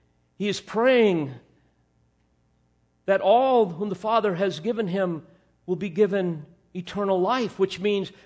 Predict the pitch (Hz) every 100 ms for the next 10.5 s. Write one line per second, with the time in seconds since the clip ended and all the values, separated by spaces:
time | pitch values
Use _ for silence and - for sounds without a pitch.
0 | _ - 202 185 180 185 196 190 185 233
1 | 269 226 156 - _ _ _ _ _ _
2 | _ - 208 196 180 233 226 220 214 220
3 | 214 220 208 - 208 - 214 214 247 240
4 | 185 165 - - 196 208 214 - 208 208
5 | 202 196 196 202 277 285 151 113 - _
6 | _ _ _ _ _ _ _ _ _ _
7 | _ _ _ _ _ _ _ _ _ _
8 | _ _ _ 160 - 165 123 180 190 160
9 | 139 165 143 - 160 143 151 120 123 131
10 | 120 104 110 -